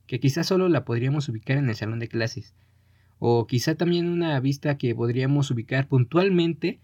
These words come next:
a través de la escuela, si es que se parte de la idea de que todos los estudiantes son iguales.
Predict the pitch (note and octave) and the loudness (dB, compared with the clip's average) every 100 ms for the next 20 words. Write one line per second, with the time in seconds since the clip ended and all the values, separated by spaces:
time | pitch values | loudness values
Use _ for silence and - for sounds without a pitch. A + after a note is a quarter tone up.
0 | _ _ - A#2+ A#2+ B2 B2 G#2+ - C3+ | _ _ -8 -4 0 0 0 -4 -4 -4
1 | A#2 A2 - _ _ _ _ - - D3 | -4 -6 -14 _ _ _ _ -4 4 6
2 | D#3 - - E3 C#3 C3+ - D3 F3+ D#3+ | 4 -2 2 4 4 2 2 2 4 4
3 | C#3 C3 C#3 D3 C3 A#2+ G#2+ _ D#3+ D#3+ | 4 2 0 0 -2 -4 -6 _ 0 2
4 | E3 C#3+ B2+ - B2 B2+ C3+ F3 - _ | 4 2 0 -4 -4 -2 -2 -4 -6 _
5 | _ - - C3 B2+ A#2 G#2+ G#2+ - | _ -8 0 0 2 -2 -4 -6 -12